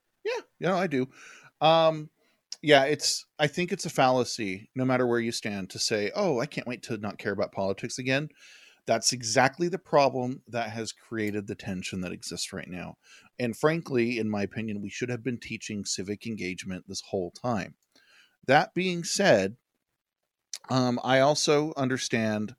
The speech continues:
that it's been really tense. So stepping it back a bit is probably a good idea. You know, like you said, let's turn the heat down from a boil to a simmer. You know, it,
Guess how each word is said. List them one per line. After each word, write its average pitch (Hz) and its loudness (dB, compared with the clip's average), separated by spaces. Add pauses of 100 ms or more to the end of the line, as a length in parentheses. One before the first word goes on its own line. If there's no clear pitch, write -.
(540)
that 113 4 (280)
it's 139 4
been 143 4
really 127 6
tense. 101 -4
So 131 4
stepping - 0
it 214 -6
back 185 2
a 220 -4
bit 226 2
is 139 2
probably 190 2
a 143 0
good 147 0
idea. 117 2
You 95 -4
know, 110 -2 (140)
like 117 0
you 120 -6
said, 95 -2 (260)
let's - -8
turn 247 4
the 175 6
heat 131 0
down 101 0
from 101 0
a 95 0
boil 101 4
to 95 -6
a 90 -6
simmer. 87 -4
You 92 -4
know, 104 0
it, - -2